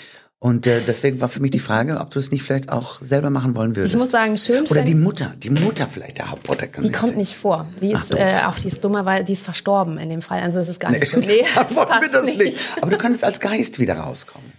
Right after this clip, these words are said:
Speaker 2: Nee, besser nicht. Äh, aber ich muss dir sagen, was ich toll fände, weil in dem Buch, ähm, kommen einige prominente Personen vor.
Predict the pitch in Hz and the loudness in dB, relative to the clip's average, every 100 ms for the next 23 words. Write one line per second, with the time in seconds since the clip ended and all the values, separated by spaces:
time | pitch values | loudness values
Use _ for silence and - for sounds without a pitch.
0 | _ 196 220 190 196 190 190 185 - 175 | _ 0 0 0 -2 -2 -4 -6 -4 -2
1 | 175 - 196 196 - - 226 240 240 185 | 0 0 2 2 0 -4 -4 -2 0 2
2 | 180 202 233 240 254 190 190 - - 175 | 2 2 0 -4 -2 -2 -2 -4 -2 2
3 | 175 185 - 165 170 190 220 214 185 190 | 2 0 0 0 0 -2 -4 0 0 2
4 | 185 185 185 214 214 - 180 175 180 180 | 2 2 0 -4 -4 -2 0 0 -2 -2
5 | 196 185 - 180 190 180 - 196 185 180 | 0 0 2 2 2 0 0 2 2 2
6 | 180 180 180 175 175 170 - 151 147 | -2 -2 0 2 2 2 0 -2 -2